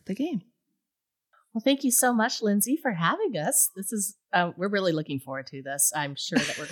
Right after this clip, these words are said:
Speaker 2: gonna,
Speaker 3: yeah.
Speaker 2: well, <laughs> I'll probably bomb significantly, but I'm gonna enjoy myself <laughs> the same.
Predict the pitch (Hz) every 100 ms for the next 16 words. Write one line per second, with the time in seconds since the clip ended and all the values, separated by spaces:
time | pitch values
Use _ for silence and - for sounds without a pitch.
0 | 156 151 98 - - 196 160 - - 370
1 | 392 381 403 403 - 605 - 262 330 294
2 | 247 214 180 196 196 202 208 185 175 156
3 | 160 147 147 143 143 147 - - 180 180
4 | 165 151 156 147 143 143 143 139 214 294
5 | - - - - 190 - 220